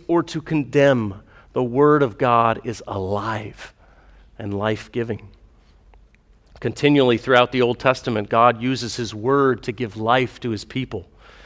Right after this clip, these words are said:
At Mount Sinai, he gives Israel his law on tablets of stone, offering them his ten words to shape and to guide them into rest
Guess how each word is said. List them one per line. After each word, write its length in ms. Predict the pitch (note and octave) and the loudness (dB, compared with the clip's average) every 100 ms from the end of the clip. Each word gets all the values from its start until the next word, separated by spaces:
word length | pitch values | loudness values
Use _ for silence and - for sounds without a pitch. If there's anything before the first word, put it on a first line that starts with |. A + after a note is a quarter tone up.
| - - A#2+ | -20 -2 0
At 140 | A#2+ | 6
Mount 240 | C3 C#3 | 8 6
Sinai, 560 | - D3 C#3 C3+ A#2 G#2 | 4 6 6 6 4 0
he 120 | A2+ | -2
gives 380 | A2 B2+ A#2+ - | 0 2 0 -2
Israel 520 | - C#3+ C3 C3+ A#2+ | 0 0 2 2 2
his 200 | A#2+ G#2+ | 0 -4
law 480 | A#2 A2+ A#2 A2+ A2 | 4 8 10 10 8
on 200 | A2+ G#2+ | 2 -4
tablets 520 | - C3 C3 B2+ - | 0 2 2 -2 -6
of 120 | A2 | -10
stone, 640 | - - C3 B2 A#2 G2 F#2+ - - - | -8 -4 0 2 2 -2 -10 -18 -20 2
offering 520 | C3+ D3 - D3 C#3 | 6 6 6 2 4
them 260 | C3 C#3 C3 | 6 6 6
his 340 | C3 B2 - - - - | 4 2 0 -12 -18 -16
ten 460 | - D#3+ D#3 C#3+ B2+ | -4 2 2 2 4
words 680 | C#3 C#3 A2 F2 - - - _ _ _ _ | 4 6 2 -2 -10 -16 -18 _ _ _ _
to 100 | - | -10
shape 500 | - - C#3 C3 - | -6 0 2 2 -2
and 120 | A2 G#2 | -6 -6
to 80 | |
guide 420 | G#2 B2 A#2+ A#2 G#2+ | -2 2 4 2 0
them 240 | G#2 G#2 | -2 -2
into 220 | G2+ - | -6 -8
rest 560 | G#2 G#2+ G#2+ - - | -4 0 -2 -4 -16